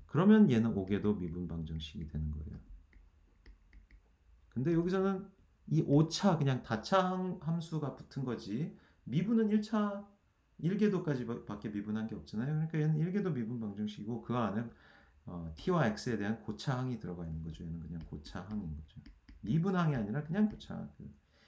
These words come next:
지수항 이렇게 생각을 하시면 됩니다. 그래서 헷갈리지 않으셔야 되고요.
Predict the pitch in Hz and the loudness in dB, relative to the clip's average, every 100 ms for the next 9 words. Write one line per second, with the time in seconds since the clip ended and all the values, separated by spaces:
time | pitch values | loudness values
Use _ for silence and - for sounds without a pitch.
0 | - - _ - 107 107 87 80 76 85 | -20 -20 _ -8 -4 -4 -4 -8 -10 -10
1 | 78 - 80 87 82 87 87 - 80 78 | -10 -10 -10 -10 -10 -12 -10 -8 -8 -8
2 | 78 76 - - _ _ _ - _ _ | -14 -18 -20 -20 _ _ _ -20 _ _
3 | _ - 69 - 135 - - 156 135 120 | _ -20 -20 -16 -12 -8 -2 -2 -2 -4
4 | - 92 98 87 78 78 80 98 | -6 -8 -8 -8 -10 -10 -10 -8